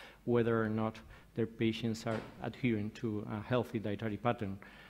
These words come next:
So I think that the translation of the research into the clinical field, into, uh, a family doctor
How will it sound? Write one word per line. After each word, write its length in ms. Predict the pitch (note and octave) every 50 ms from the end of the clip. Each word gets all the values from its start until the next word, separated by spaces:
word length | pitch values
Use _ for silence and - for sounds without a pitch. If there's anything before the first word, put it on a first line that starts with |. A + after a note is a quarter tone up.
| - - -
So 360 | - - - A#2+ A2+ A#2 - E3
I 140 | C#3+ C3
think 380 | B2 - - C#3 C3 C3 C3 A#2+
that 120 | B2 A#2
the 80 | A#2 A#2+
translation 800 | - - A2+ A2+ A2+ A2 - - C3+ C#3+ C#3+ C#3+ - - B2+ A#2
of 160 | A#2 A2 A2
the 140 | A2+ A#2+ A2+
research 640 | A2 B2+ C3+ B2 - - B2 A#2 A#2 A#2 - - - -
into 520 | C3+ B2+ B2 A#2 A#2+ - - B2 A2+ A2+ G#2
the 200 | A2 A#2 A2+ G#2+
clinical 440 | - - D#3 E3 D#3 - - A#2+ A2+
field, 440 | - - - D#3 C3 A2+ A2 - - - - -
into, 500 | B2 A2+ G#2+ - - - - A#2+ A2+ G#2+ - - - - - - - - -
uh, 180 | C#3 A#2+ B2+ C#3
a 100 | C#3 B2
family 340 | - - C#3+ D3 D3 C3+ B2+
doctor 480 | A#2 D3+ D3 D3 - - C3 A#2 A#2